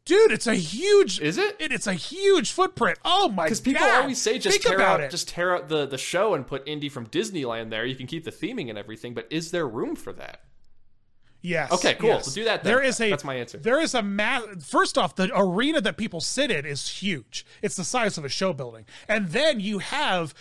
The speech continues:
Speaker 1: two, a set, and, and there's two set changes.
Speaker 2: Plus
Speaker 1: If you haven't
Speaker 2: backstage.
Speaker 1: seen it, you, you can't possibly con-, conceptualize how large it is until you see it.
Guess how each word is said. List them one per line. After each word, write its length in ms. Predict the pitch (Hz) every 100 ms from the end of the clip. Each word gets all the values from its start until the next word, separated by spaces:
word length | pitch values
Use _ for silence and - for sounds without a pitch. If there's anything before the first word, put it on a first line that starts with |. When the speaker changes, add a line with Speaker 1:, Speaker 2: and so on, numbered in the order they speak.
| - -
Speaker 1:
two, 140 | -
a 100 | -
set, 400 | 196 - 294 214 -
and, 180 | 202 202
and 100 | 196
there's 220 | 208 -
two 180 | - 294
set 260 | - 262 285
changes. 480 | - 143 131 120 - - -
Speaker 2:
Plus 240 | 151 160
Speaker 1:
If 100 | 254
you 100 | -
haven't 200 | 381 320
Speaker 2:
backstage. 220 | 208 285 285
Speaker 1:
seen 80 |
it, 80 | 208
you, 380 | 202 226 302 262 - _
you 160 | 208 320
can't 300 | 311 330 -
possibly 800 | 262 269 - 208 220 190 175 _ _ -
con-, 220 | 247 -
conceptualize 840 | - - - 202 247 202 214 180
how 100 | 220
large 320 | 175 165 175
it 80 | 196
is 240 | 196 190 - -
until 220 | 185 208
you 100 | 185
see 240 | - 185 185
it. 180 | 220